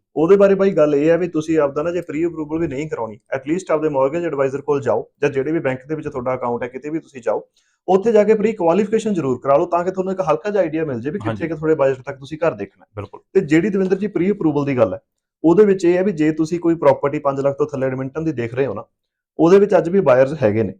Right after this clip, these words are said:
Speaker 2: ਬਿਲਕੁਲ।
Speaker 1: ਉਸ ਮਾਰਕੀਟ ਨਾਲ ਜਿਹੜੀ compare to, ਮਤਲਬ, ਜਿਹੜੇ ਹਾਇਰ ਪ੍ਰਾਈਸ ਘਰ ਹੈ, ਉਹਨਾਂ ਨਾਲੋਂ ਘਰ ਛੇਤੀ ਨਿਕਲ ਰਹੇ ਨੇ।
Speaker 2: ਬਿਲਕੁਲ।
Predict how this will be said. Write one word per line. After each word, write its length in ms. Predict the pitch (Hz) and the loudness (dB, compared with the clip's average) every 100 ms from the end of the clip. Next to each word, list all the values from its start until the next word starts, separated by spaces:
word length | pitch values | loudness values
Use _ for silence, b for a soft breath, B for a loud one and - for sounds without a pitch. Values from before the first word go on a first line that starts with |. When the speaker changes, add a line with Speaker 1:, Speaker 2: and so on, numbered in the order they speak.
| - | -14
Speaker 2:
ਬਿਲਕੁਲ। 280 | 101 - 127 | -14 -2 0
Speaker 1:
ਉਸ 140 | 127 | 0
ਮਾਰਕੀਟ 400 | 135 127 123 127 | 0 0 0 -2
ਨਾਲ 120 | 135 | -2
ਜਿਹੜੀ 320 | 127 139 156 156 | 0 0 0 0
compare 300 | 143 135 147 | -2 2 2
to, 280 | 160 170 165 147 | 2 0 0 0
ਮਤਲਬ, 560 | 143 143 143 143 139 | -2 0 2 4 2
ਜਿਹੜੇ 140 | 147 156 | 0 0
ਹਾਇਰ 220 | 135 160 | 2 2
ਪ੍ਰਾਈਸ 260 | 160 147 135 | 2 -2 0
ਘਰ 160 | 151 | 0
ਹੈ, 60 | 131 | 0
ਉਹਨਾਂ 240 | 143 160 | 0 -2
ਨਾਲੋਂ 300 | 170 165 165 | -2 -2 -2
ਘਰ 60 | 170 | -4
ਛੇਤੀ 260 | - - | -6 -6
ਨਿਕਲ 260 | 214 - 107 | -6 -6 -8
ਰਹੇ 100 | 101 | -4
ਨੇ। 60 | 113 | -4
Speaker 2:
ਬਿਲਕੁਲ। 180 | - | -6